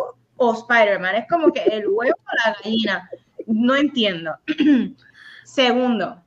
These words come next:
esta película tiene a Uncle Ben, que volvemos, ¿para qué tú traes a Uncle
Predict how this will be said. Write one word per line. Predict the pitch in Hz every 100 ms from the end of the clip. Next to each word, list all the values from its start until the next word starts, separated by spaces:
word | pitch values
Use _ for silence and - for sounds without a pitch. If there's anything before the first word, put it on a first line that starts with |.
| _ _ _ _ -
esta | - 277 262
película | 277 294 285 269 226 - - _ _
tiene | 226 220 240 262 254
a | 208 202
Uncle | 214 214 202 185
Ben, | 180 196 190 180 180 - _ _ _
que | - 220 196 170 -
volvemos, | 185 196 202 240 254 202 -
¿para | - 214 190 185
qué | 240
tú | 247 302
traes | 233 233 277 294 -
a | 208 202
Uncle | 202 - 202